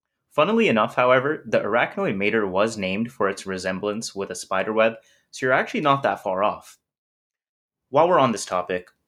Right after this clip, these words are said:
why don't we go over the relevant anatomy that we should know about before jumping into today's case? Let's start with the spine. So the spine is composed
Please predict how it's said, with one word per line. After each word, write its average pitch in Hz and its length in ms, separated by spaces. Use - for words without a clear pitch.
why 117 200
don't 165 140
we 170 80
go 113 240
over 95 240
the 90 140
relevant 117 420
anatomy 95 640
that 101 160
we 98 100
should 95 200
know 131 220
about 90 440
before 113 340
jumping 104 320
into 95 180
today's 101 360
case? - 480
Let's 185 160
start 226 200
with 170 120
the 120 60
spine. 85 480
So 151 180
the 151 80
spine 170 360
is 214 120
composed 98 540